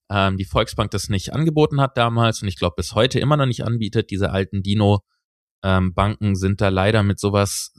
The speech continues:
ein bisschen hinterher. Und jetzt bin ich bei der C vierundzwanzig Bank und hab dort virtuelle Unterkonten. Und das hat tatsächlich für mich alles verändert. Ähm, denn die,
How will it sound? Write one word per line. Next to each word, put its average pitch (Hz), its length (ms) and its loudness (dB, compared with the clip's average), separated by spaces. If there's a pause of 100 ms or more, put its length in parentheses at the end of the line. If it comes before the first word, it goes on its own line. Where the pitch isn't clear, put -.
ein 95 120 -8
bisschen 107 240 -2
hinterher. 104 560 2 (1000)
Und 107 600 -2 (840)
jetzt 123 240 -4
bin 143 120 2
ich 156 140 -4
bei 123 120 2
der 117 140 0
C 123 240 0
vierundzwanzig 120 760 -2
Bank 147 320 -2 (500)
und 117 240 -2
hab - 220 -4
dort 104 460 0 (120)
virtuelle 104 580 2
Unterkonten. - 720 -2
Und 87 140 -6
das 101 160 -4
hat 110 100 -6
tatsächlich 131 580 0
für 131 120 2
mich 127 360 0
alles 107 260 0
verändert. 104 540 -2 (1000)
Ähm, 98 320 -2
denn 107 320 -2
die, - 180 -12